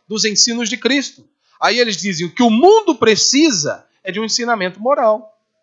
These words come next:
Então, se nós pegarmos o Sermão do Monte e aplicarmos em nossas vidas, todos os problemas do ser humano serão solucionados.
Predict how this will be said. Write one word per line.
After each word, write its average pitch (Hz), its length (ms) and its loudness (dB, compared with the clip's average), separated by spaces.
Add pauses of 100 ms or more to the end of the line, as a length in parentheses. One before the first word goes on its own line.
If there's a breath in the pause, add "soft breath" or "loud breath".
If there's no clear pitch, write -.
(520)
Então, 196 240 -2
se 277 140 -2
nós 262 240 4
pegarmos 269 540 0
o 277 60 0
Sermão 240 400 0
do 240 80 -4
Monte 180 360 2
e 196 40 2
aplicarmos 220 760 -2
em 220 80 -2
nossas 196 400 -2
vidas, 202 560 -4 (360)
todos 226 260 2
os - 60 -10
problemas 208 440 0
do 208 80 -6
ser 202 160 -4
humano 156 280 -4
serão 165 300 -6
solucionados. 214 880 -12